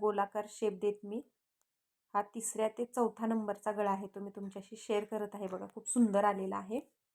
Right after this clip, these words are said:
आणि वरच्या साईडने आपल्याला गोलच ठेवायचा आहे, कॉमन आहे इथे वरती बघू शकता. तर बघा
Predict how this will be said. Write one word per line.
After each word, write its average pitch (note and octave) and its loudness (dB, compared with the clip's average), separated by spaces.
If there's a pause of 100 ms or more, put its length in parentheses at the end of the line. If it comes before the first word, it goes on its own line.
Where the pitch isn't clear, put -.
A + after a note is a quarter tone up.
(1600)
आणि A3 -6
वरच्या A#3 -2
साईडने A#3+ -2
आपल्याला A#3 -2 (100)
गोलच A3 4
ठेवायचा F#3+ -2
आहे, G3 -8
कॉमन G3 2
आहे G3 -6
इथे F#3+ -10
वरती F#3+ -6
बघू F#3+ -4
शकता. G3 -12 (3000)
तर A3+ -8
बघा G#3 -2